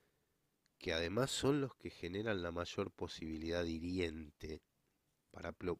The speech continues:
poblaciones enteras. No se, no se mide, pareciera ser que no se mide que una decisión, una pequeña decisión,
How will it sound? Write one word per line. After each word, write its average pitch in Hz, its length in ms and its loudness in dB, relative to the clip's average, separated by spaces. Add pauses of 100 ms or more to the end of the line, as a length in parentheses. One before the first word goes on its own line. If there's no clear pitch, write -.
(120)
poblaciones 82 720 -2
enteras. 78 680 -12 (2000)
No 117 180 2
se, 98 960 2 (540)
no 143 140 -2
se 139 200 2
mide, 98 680 0 (400)
pareciera 104 600 4
ser 104 320 0
que - 160 -6
no 90 140 0
se 92 220 -2
mide 85 560 -4 (240)
que 85 240 -6
una 90 440 -4
decisión, 95 680 -4
una 95 200 0
pequeña 90 680 0
decisión, 85 680 -8